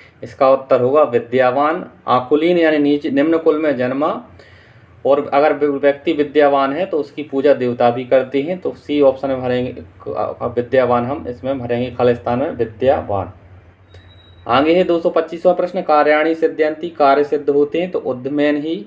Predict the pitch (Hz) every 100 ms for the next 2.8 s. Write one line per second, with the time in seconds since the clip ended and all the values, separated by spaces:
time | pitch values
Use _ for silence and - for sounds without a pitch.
0 | - 139 127 139 143 143 202 240 - _
1 | _ _ _ _ - 123 120 135 147 151
2 | 143 143 143 151 143 147 147 180